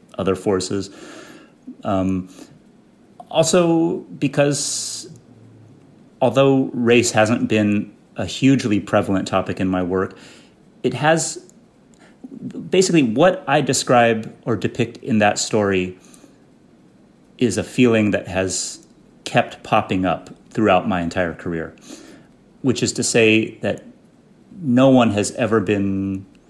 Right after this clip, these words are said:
even, I think, intentionally discriminatory towards me. I don't think that there's any, been any, um, hatred or anything based on race directed at me, but there has always been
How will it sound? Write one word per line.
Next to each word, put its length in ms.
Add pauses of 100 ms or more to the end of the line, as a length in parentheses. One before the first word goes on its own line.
(460)
even, 260
I 120
think, 240
intentionally 1000 (300)
discriminatory 840
towards 280
me. 200
I 140
don't 260
think 240
that 140
there's 180
any, 200
been 340
any, 560
um, 440 (1300)
hatred 640
or 200
anything 580 (200)
based 260
on 180
race 360
directed 540
at 140
me, 240 (720)
but 360 (280)
there 120
has 320
always 480
been 480